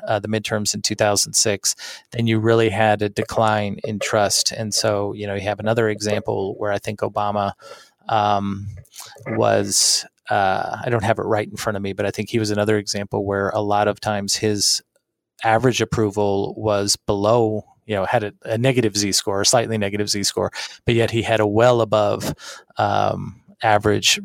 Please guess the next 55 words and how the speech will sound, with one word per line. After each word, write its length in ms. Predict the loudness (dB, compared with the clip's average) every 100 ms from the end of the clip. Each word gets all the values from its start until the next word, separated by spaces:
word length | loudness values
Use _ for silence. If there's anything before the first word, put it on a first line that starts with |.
| 0
leverage 560 | 2 4 2 0 -2
because, 380 | -4 -2 -2 -2
you 60 | -2
know, 80 | -2
I 240 | 0 0
hate 180 | 2 0
to 80 | 2
say 180 | 2 2
it 100 | 0
like 160 | -6
this, 160 | -6 -6
but, 160 | -4
you 60 | -4
know, 80 | -6
presidents 520 | -2 -2 -2 -4 -6
can 160 | -6 -8
take 280 | -4 -2 -2
advantage 580 | -2 -2 -2 -4 -6
of 60 | -6
the 80 | -4
fact 400 | -2 -2 -4 -12 -14 -14 -10 0
that 260 | 2 2
Americans 720 | -2 0 2 2 0 -4 -2 0
don't 240 | -2 -2
trust 300 | 0 0 4
government. 400 | 4 4 -2 -2
Now, 160 | 0 2
that's 320 | 0 0 2
not 160 | 2
a 60 | 4
normative 440 | 4 2 2 0
statement. 420 | 0 0 0 0 2 2
<laughs> 200 | 2 2
You 80 | -2
know, 120 | -2 -10 -14 -8 4
I 180 | 6
don't 220 | 8 6 6
like 240 | 4 4
that 140 | 2
as 80 | 2
a 60 | 0
political 260 | 0 -2
scientist. 560 | -2 -2 -2 -4 -8 -6
You 60 | -6
know, 120 | -6
I 140 | -6
don't 180 | -6 -2
like 200 | -2 -2
that. 180 | -8 -10
But 120 | -10
I 40 | -10
mean, 160 | -12
presidents, 720 | -6 -6 -6 -8 -8 -8 -10 -10
you 80 | -14
know, 260 | -14 -18